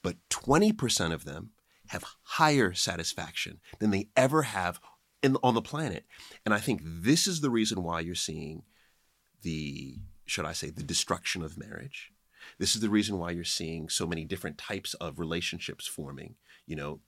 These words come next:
uh, let's have a, uh, ethical, uh, non-monogamous, uh, long-term committed, right? There's all these categories. And the reason why is 'cause we're trying to figure out, how do we get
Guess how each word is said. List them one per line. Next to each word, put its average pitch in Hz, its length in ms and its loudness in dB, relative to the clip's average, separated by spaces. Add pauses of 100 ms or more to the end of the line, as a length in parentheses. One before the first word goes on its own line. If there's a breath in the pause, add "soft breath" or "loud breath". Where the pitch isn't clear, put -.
(240)
uh, 76 200 -6
let's 90 220 -4
have 82 420 -2 (100)
a, 76 340 -6 (380 loud breath)
uh, 69 220 -6 (120)
ethical, 98 840 0 (280 soft breath)
uh, 73 360 -4 (340)
non-monogamous, 92 1300 2 (260 soft breath)
uh, 78 220 2
long-term 95 720 4
committed, 92 560 2
right? 104 180 4
There's 117 200 6
all 135 200 4
these 113 160 4
categories. 95 680 -2 (280 loud breath)
And 104 80 2
the 107 60 8
reason 160 240 8
why 123 120 4
is 110 80 4
'cause 123 180 0
we're 113 100 4
trying 156 360 2
to 113 60 -2
figure 147 640 0
out, 107 560 -2 (300 soft breath)
how 175 200 -2
do 196 60 4
we 175 160 4
get 143 260 0